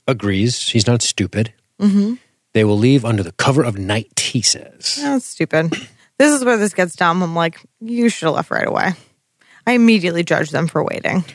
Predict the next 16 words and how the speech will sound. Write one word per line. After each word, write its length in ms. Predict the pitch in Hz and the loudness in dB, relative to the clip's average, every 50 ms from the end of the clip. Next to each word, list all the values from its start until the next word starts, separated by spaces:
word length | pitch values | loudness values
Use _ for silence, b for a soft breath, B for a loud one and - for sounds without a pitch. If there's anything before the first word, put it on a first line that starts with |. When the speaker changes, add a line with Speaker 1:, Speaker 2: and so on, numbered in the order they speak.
| B _ | B _
Speaker 1:
I 120 | - 143 | -2 -2
think 220 | 131 - 214 202 - | 0 0 0 2 2
he 120 | 185 156 | 2 0
thought, 420 | 117 - - 127 120 120 107 107 104 | 2 2 2 2 2 0 -2 -4 -2
based 300 | - 120 117 107 - 123 | -2 0 0 0 0 -2
on 80 | 110 107 | -2 0
the 60 | 104 | -2
distance 440 | 95 90 110 104 - - 110 98 - | -2 -2 -2 -2 0 -2 -2 -2 -2
to 100 | - 101 | -2 -4
the 80 | 98 | -4
camp, 380 | 98 - - 117 110 107 95 - | -8 -6 -4 -2 -2 -2 -2 -4
that 140 | 104 95 - _ | -6 -8 -8 _
surely 480 | - - - - 120 117 110 107 101 | -2 -2 0 2 2 4 4 2 2
they 160 | 98 98 101 98 | 0 0 -2 -2
wouldn't 300 | 95 101 101 95 98 98 | -2 -4 -4 -4 -4 -6
have 480 | 95 92 92 87 - - - _ _ | -6 -6 -8 -10 -12 -20 -20 _ _